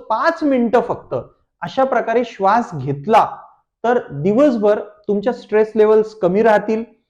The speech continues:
किंवा एखादी स्ट्रेसफुल सिच्युएशन आले, तर त्याच्यामध्ये तुम्ही शांत राहाल.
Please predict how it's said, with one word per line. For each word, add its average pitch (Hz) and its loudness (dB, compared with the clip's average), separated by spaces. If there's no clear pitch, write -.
किंवा 254 0
एखादी 247 2
स्ट्रेसफुल 247 -2
सिच्युएशन 226 -6
आले, 185 0
तर - -6
त्याच्यामध्ये 247 0
तुम्ही 262 -2
शांत 226 -2
राहाल. 143 0